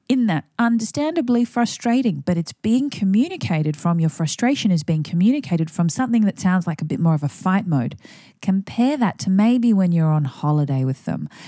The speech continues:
and you've been lying on the beach and you're feeling really relaxed and you've been in your beautiful unicorn brain for most of the time and you notice that they leave their towels on the floor.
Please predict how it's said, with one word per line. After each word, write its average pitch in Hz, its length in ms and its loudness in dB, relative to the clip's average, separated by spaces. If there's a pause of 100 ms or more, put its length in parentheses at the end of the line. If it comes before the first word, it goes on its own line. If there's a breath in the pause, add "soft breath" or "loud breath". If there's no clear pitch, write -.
(140 loud breath)
and 180 120 2
you've 190 140 0
been 196 180 4
lying 190 280 4
on 185 100 4
the 185 80 4
beach 165 560 2
and 175 100 0
you're 170 80 4
feeling 180 320 2
really 185 220 4
relaxed 170 680 0
and 170 140 2
you've 165 120 2
been 185 120 2
in 185 100 2
your 185 120 4
beautiful 180 420 0
unicorn 175 680 2
brain 170 240 2
for 156 120 -2
most 165 300 2
of 165 80 0
the 170 80 0
time 165 420 2 (400 loud breath)
and 226 160 2
you 240 80 4
notice 240 300 4
that - 160 -4
they 185 120 4
leave 170 220 2
their 165 160 2
towels 147 400 0
on 143 100 -2
the 143 80 0
floor. 143 340 -4